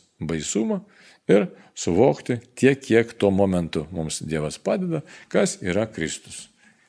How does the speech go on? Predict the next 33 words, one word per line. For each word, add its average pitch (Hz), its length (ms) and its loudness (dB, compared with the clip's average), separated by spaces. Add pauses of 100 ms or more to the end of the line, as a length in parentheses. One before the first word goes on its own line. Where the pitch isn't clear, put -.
(180)
Kad, - 220 -8
nes 104 240 2
mes 101 200 0
daug 185 260 2
kartų 175 300 0
galim 139 280 2
kartoti: 123 400 0
„Išganytojas, 117 640 0
išganytojas, 107 580 -2
išganytojas“, 87 720 -4
ane? - 200 -10 (320)
E, 87 180 -2
bet 98 280 -2
tai 131 880 4 (280)
nepalies 175 680 2
mūsų 156 320 -2
tol, 151 180 2
kol 123 220 -2
mes 123 240 -2
neįsijausim 95 640 -2
į - 100 -10
Švento 98 480 -4
Rašto, 87 460 -4 (840)
e, 80 200 -2
neįsimastysim 90 800 -2
į 85 80 -4
Švento 101 400 -2
Rašto 87 460 -6 (100)
tekstą, - 480 -8
į 76 160 -10
Švento 95 400 -6
Rašto 80 300 -8
turinį, 69 480 -10